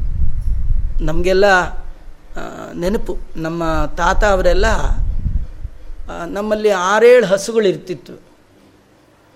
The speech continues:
ಅವರು ರಾತ್ರಿ ಕಾಲದಲ್ಲಿ ಒಂದು ಸುಮಾರು ಒಂದು ಹತ್ತು ಹನ್ನೆರಡು ಬೆರಣಿ ಅದಿಟ್ಟು ಹೊಗೆ ಹಾಕ್ಬಿಡೋದು. ಅದರಿಂದ ಎರಡು, ಒಂದು ಸೊಳ್ಳೆ ಕಾಟ ಆಗ್ತಿರ್ಲಿಲ್ಲ,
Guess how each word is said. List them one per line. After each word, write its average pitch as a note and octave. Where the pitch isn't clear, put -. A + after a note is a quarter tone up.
ಅವರು B3+
ರಾತ್ರಿ G#3+
ಕಾಲದಲ್ಲಿ A3
ಒಂದು G#3
ಸುಮಾರು A#3
ಒಂದು A3
ಹತ್ತು B3
ಹನ್ನೆರಡು A#3
ಬೆರಣಿ A3
ಅದಿಟ್ಟು B3
ಹೊಗೆ A3
ಹಾಕ್ಬಿಡೋದು. -
ಅದರಿಂದ C#4+
ಎರಡು, B3
ಒಂದು C4+
ಸೊಳ್ಳೆ C#4+
ಕಾಟ C4+
ಆಗ್ತಿರ್ಲಿಲ್ಲ, A3+